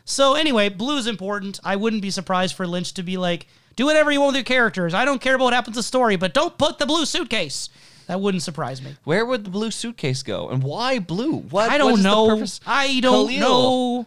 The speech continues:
Speaker 2: find the answers.
Speaker 1: I've done enough, Professor.
Speaker 2: Yeah, you
Speaker 1: I've, you could do some work around here, too.
Speaker 2: I, I am.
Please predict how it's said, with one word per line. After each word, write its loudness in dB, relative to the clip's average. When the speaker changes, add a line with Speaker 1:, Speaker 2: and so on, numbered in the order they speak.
Speaker 2:
find 0
the -2
answers. -2
Speaker 1:
I've 0
done 2
enough, -2
Professor. -2
Speaker 2:
Yeah, 2
you 2
Speaker 1:
I've, -6
you 2
could -2
do 4
some 0
work 2
around 4
here, 2
too. 0
Speaker 2:
I, 2
I 2
am. 0